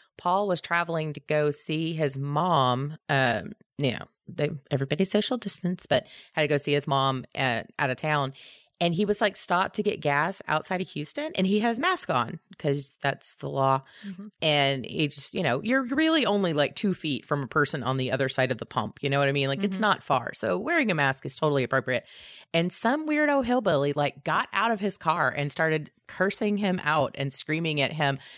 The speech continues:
Speaker 1: because he was wearing a mask, saying that he was what was wrong with our country today. I'm like, <sighs>
Speaker 2: I
Speaker 1: where
Speaker 2: know.
Speaker 1: this,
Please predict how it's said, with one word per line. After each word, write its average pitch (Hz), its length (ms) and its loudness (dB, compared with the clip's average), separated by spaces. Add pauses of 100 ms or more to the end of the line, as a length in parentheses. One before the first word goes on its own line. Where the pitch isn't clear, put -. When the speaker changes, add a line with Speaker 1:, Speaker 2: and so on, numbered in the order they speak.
(140)
Speaker 1:
because 262 460 2
he 311 80 0
was 294 180 0
wearing 262 360 2
a 233 40 2
mask, 139 580 0
saying 175 360 -2
that 170 160 0
he 226 280 -2
was 247 220 0
what 208 120 -2
was 165 180 -2
wrong 170 260 2
with 143 140 2
our 139 100 4
country 131 380 -2
today. - 380 -10 (760)
I'm 233 140 -6
like, 170 540 0
<sighs> - 40 -14
Speaker 2:
I 180 720 -8
Speaker 1:
where 277 160 -2
Speaker 2:
know. - 100 -6
Speaker 1:
this, 285 200 0